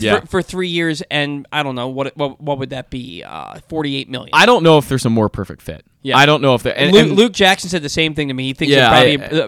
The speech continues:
Speaker 2: uh, Jose Abreu is the perfect fit.
Speaker 1: I, I think it's, it's literally, you couldn't do better for the Orioles. You're looking for a middle of the order bat. Um,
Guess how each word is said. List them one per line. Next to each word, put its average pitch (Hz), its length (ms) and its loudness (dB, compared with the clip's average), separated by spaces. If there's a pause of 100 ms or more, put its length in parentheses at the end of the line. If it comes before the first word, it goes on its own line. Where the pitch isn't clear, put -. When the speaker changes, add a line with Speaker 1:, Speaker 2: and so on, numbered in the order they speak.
Speaker 2:
uh, - 60 -12
Jose 165 320 2
Abreu 147 200 -2
is 135 100 -8
the 135 60 -10
perfect 127 360 -8
fit. - 160 -18
Speaker 1:
I, 170 240 2
I 160 100 4
think 175 200 0
it's, - 160 -6
it's 127 500 -2 (100)
literally, 135 580 4
you 113 280 0
couldn't 156 320 -2
do 127 140 -2
better 104 340 -2
for 113 80 -14
the 104 140 -6
Orioles. 92 280 -6
You're 113 120 -2
looking 135 260 -2
for 170 160 -4
a 147 60 2
middle 127 220 0
of 127 40 -2
the 135 80 2
order 143 220 2
bat. 90 320 -2 (300)
Um, 107 440 0